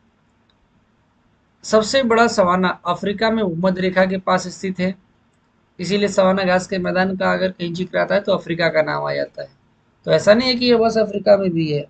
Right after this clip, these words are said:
अन्य क्षेत्रों में भी है, लेकिन जो सवाना का सबसे बड़ा क्षेत्र है वो अफ्रीका में है।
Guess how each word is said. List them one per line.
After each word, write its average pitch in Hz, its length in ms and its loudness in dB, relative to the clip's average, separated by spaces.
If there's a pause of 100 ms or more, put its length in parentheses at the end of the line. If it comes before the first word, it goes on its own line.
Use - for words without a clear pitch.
(100)
अन्य 220 180 -2
क्षेत्रों 214 320 -4
में 208 180 0
भी 170 200 -2
है, - 80 -10 (460)
लेकिन 202 260 0
जो 240 100 0
सवाना 190 460 0
का 233 80 2
सबसे - 380 -2
बड़ा 226 200 4
क्षेत्र 160 280 -6
है 170 240 -2 (400)
वो 190 100 0
अफ्रीका 175 440 2
में 143 120 -4
है। 127 140 -14